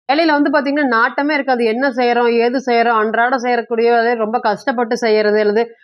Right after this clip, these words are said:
ஒரு இன்ட்ரெஸ்டோட செஞ்சுட்டு இருந்தா இன்னைக்கு அந்த இன்ட்ரெஸ்ட் எல்லாம் போயிருச்சு வேலையில அப்படின்னு நினைச்சு வருத்தப்பட்டுட்டு இருந்தவங்களுக்கு எல்லாத்துக்குமே இனிமேல் வந்து பாத்தீங்கன்னா வேலையில நாட்டம், அதே போல தொழில நேர்த்தி, ஒரு விஷயத்த வந்து என்னால தொழில கத்துக்கவே முடியல,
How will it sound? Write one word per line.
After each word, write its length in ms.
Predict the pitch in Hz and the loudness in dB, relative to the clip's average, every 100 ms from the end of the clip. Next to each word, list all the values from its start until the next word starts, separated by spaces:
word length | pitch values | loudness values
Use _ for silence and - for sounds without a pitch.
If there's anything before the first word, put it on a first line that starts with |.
| - | -4
ஒரு 180 | 214 233 | 0 2
இன்ட்ரெஸ்டோட 640 | 254 285 311 330 320 302 302 | 2 2 0 -2 2 0 2
செஞ்சுட்டு 400 | 269 262 254 226 | 0 -2 -4 -4
இருந்தா 200 | 240 247 | 0 2
இன்னைக்கு 200 | 233 214 | 2 0
அந்த 140 | 214 214 | 2 0
இன்ட்ரெஸ்ட் 460 | 220 262 269 262 | 0 0 -2 0
எல்லாம் 200 | 254 269 233 | 0 0 2
போயிருச்சு 360 | 226 220 233 | 2 2 0
வேலையில 420 | 208 208 214 226 | 2 2 2 2
அப்படின்னு 280 | 208 208 220 | 0 0 -2
நினைச்சு 200 | 220 226 | -2 0
வருத்தப்பட்டுட்டு 600 | 220 214 240 220 214 208 | 0 0 0 -2 -2 0
இருந்தவங்களுக்கு 460 | 214 214 208 196 208 | 0 2 2 0 0
எல்லாத்துக்குமே 460 | 220 214 220 233 277 - _ - | 0 0 -2 0 -2 -4 _ -4
இனிமேல் 360 | 214 285 294 277 | 0 2 4 2
வந்து 140 | 269 | 0
பாத்தீங்கன்னா 300 | 240 240 240 214 | 0 0 0 2
வேலையில 380 | 226 233 233 214 | 0 2 0 0
நாட்டம், 500 | 196 220 247 269 254 | 0 0 0 -2 -4
அதே 200 | 196 214 | -4 -4
போல 180 | 233 254 226 | -2 -4 -2
தொழில 320 | 226 269 277 | -2 0 0
நேர்த்தி, 400 | 214 233 254 254 | 2 0 0 -2
ஒரு 160 | 220 202 | -2 0
விஷயத்த 420 | 202 - 269 254 | -2 -2 -2 0
வந்து 160 | 233 233 | 0 2
என்னால 180 | 220 240 | 0 0
தொழில 300 | 214 233 233 | 0 0 0
கத்துக்கவே 500 | 208 190 208 247 269 | -2 -4 -4 0 2
முடியல, 400 | 233 220 233 233 | 2 2 2 2